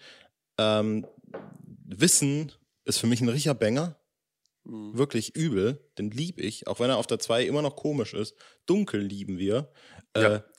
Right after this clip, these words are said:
Speaker 2: aber
Speaker 1: Kraft
Speaker 2: nicht
Speaker 1: muss,
Speaker 2: live.
Speaker 1: Kraft muss ich mittlerweile auch sagen. Hab ich richtig, richtig lieben gelernt. Krass.
Speaker 2: Ja.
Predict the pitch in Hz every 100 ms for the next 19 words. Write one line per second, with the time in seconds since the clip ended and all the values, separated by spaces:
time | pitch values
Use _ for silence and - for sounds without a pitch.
0 | _ _ 107 107 127 147 - 113 117 98
1 | - - 151 - 156 - 131 135 135 127
2 | 120 131 139 98 90 101 156 - _ _
3 | _ _ _ _ - 113 131 - 120 190
4 | - 196 196 170 175 180 - 208 190 101
5 | 87 82 82 120 _ _ _ _ _ _
6 | _ - - 160 -